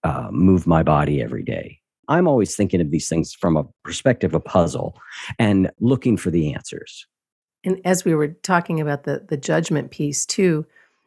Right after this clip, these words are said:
Speaker 2: one of the practices that I have that I do every night without fail before I go to sleep is I just do a quick run through of the day and notice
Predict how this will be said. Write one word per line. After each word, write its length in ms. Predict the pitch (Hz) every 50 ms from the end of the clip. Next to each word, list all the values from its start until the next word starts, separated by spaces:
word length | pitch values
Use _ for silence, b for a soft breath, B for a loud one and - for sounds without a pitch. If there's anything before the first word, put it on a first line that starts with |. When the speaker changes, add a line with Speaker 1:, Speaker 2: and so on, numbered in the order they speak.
| b b
Speaker 2:
one 220 | - 160 175 175
of 140 | 175 165 143
the 120 | - 156 139
practices 720 | - - 165 156 160 - - 160 147 - 156 147 139 -
that 140 | - 139
I 120 | 139 139 151
have 460 | 156 147 151 143 135 135 135 135 _ -
that 340 | - 143 139 127 - _ _ _ _ _ _ _ _ _ _ - -
I 80 | 160
do 260 | 139 - 151 143 139 -
every 360 | - 156 160 151 151 160 160
night 300 | 156 156 151 147 143 143
without 400 | - - - - 143 131 135 -
fail 560 | - - - 156 160 165 143 131 131 135 147 - -
before 320 | - 143 - - 147 139
I 80 | 135 131
go 120 | 131 143
to 100 | 135 143
sleep 460 | - - - 165 175 175 156 - - -
is 180 | - 143 139 -
I 80 | 143
just 360 | 131 131 - - 156 156 - -
do 120 | - 143
a 80 | 139 131
quick 560 | - - - - 175 190 - - - - _ _ _ _ _ _ _ _ _ _ _ _ _ _ -
run 260 | 165 151 156 165 165
through 240 | - - 156 147 139
of 140 | 135 135 -
the 100 | - 139
day 420 | - 147 143 143 139 139 143 - _ _ _ _ _ _ _ _ _ _ _ _ _ _ _ _ _ _ _ -
and 480 | 156 151 151 143 143 143 143 - - - _ _ _ _ _ _ _ _ _ _ _ -
notice 960 | 160 160 165 170 165 165 185 180 147 123 156 214 - - - - - -